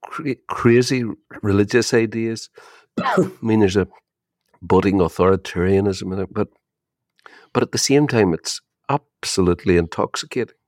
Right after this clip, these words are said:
I mean, we arrived in New York, and we,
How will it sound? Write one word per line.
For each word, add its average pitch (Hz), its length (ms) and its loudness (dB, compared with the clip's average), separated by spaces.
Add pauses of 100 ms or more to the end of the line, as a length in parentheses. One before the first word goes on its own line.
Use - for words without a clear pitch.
(120)
I - 40 -6
mean, 143 120 -4 (1600)
we 131 100 4
arrived 160 440 2
in 101 220 0 (180)
New 104 100 0
York, 92 520 -2 (1500)
and 87 440 -8 (1300)
we, 98 160 -2